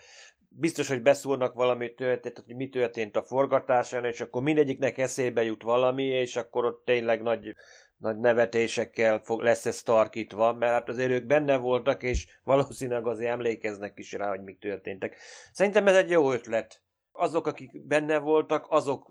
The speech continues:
szinte azt mondom, hogy szinte felidézik saját magukat, hogy szerintem érdekes lesz nekik is egyébként visszanézni, hogy, ö, magát a készfelvételt, mert ők hát, ö, tudjuk, hogy azért a jeleneteket nem sorba veszik fel, hanem tényleg azt lehet mondani szinte össze-vissza,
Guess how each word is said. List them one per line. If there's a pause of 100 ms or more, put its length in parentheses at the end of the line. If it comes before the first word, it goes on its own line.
(160)
szinte
azt
mondom,
hogy
szinte
felidézik
saját
magukat,
hogy (480)
szerintem
érdekes
lesz
nekik
is
egyébként
visszanézni,
hogy,
ö, (400)
magát
a
készfelvételt,
mert
ők
hát,
ö, (440)
tudjuk,
hogy
azért
a
jeleneteket
nem
sorba
veszik
fel,
hanem
tényleg
azt
lehet
mondani
szinte
össze-vissza,